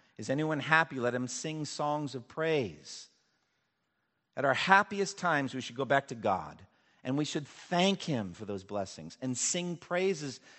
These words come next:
to him with songs and hymns and spiritual songs in our hearts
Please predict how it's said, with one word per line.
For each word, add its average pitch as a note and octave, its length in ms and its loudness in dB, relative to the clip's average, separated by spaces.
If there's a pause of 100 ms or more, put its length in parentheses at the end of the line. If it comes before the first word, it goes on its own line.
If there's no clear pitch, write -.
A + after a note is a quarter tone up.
(120)
to C#3+ 100 -8
him C#3 400 0
with F#2+ 140 -4
songs C#3+ 640 2 (400)
and G#2 100 -10
hymns A#2+ 460 0
and G2 100 -10
spiritual D3+ 520 -6
songs C3+ 520 0
in C3 120 -2
our C3+ 80 2
hearts D#3 680 -2